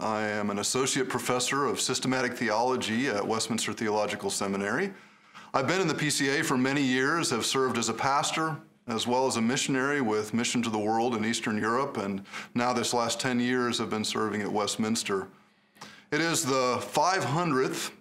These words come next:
anniversary of the Reformation, and this year is a big deal around the world as we celebrate that. I'm reminded of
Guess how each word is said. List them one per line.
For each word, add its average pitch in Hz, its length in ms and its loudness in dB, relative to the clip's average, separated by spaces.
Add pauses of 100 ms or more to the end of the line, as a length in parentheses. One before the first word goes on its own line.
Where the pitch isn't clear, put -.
(120)
anniversary 135 840 0 (160)
of 120 160 0
the 120 80 0
Reformation, 120 840 0 (540)
and 117 160 0
this 127 180 0
year 131 220 4
is 113 120 0
a 120 220 2
big 143 540 0
deal 127 420 2
around 131 280 2
the 123 60 2
world 123 360 2
as 104 120 0
we 113 140 0
celebrate 113 680 0
that. 90 340 -2 (280)
I'm 160 120 2
reminded 175 580 2
of 123 600 0